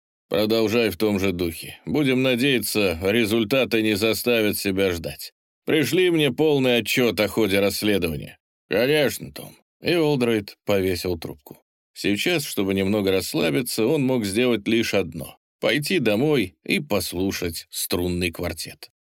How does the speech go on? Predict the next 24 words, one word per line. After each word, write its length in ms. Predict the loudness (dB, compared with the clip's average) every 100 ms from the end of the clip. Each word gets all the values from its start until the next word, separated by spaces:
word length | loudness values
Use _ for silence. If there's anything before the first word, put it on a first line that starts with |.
| _
Картер 400 | -2 -2 0 -2
тем 200 | -2 -2
временем 520 | 0 0 0 0 -2 -6 -6
общался 500 | -6 -2 -2 0 -2
с 120 | -4
экспертами, 720 | -4 -2 -2 0 0 0 0
проверявшими 840 | 0 0 2 2 0 0 -2 0 0
компьютер 640 | 0 -2 0 -2 0 -2
Аткинса. 680 | 0 -2 -4 -12 -10 -12 -14 _ _ _ -4
Он 160 | -2
обливался 580 | 0 2 2 2 0 -4
потом 420 | -2 -2 0 0
в 80 | 0
большой 420 | -2 -2 -2 -4
перегретой 600 | 0 -2 0 0 0 -2
комнате, 580 | -2 0 0 -2 0 0
расположенной 760 | 0 -2 -2 0 0 0 0
в 80 | -2
подвальном 680 | 0 0 2 0 2 2 0
этаже, 540 | 0 -2 0 -2 -2 -8 _ -8
где 300 | -6 0 -2
шумно 460 | 0 0 0 0
жужжали 540 | 0 0 0 0 2 2
вентиляторы, 920 | 0 0 0 2 2 0 -2 -6 -8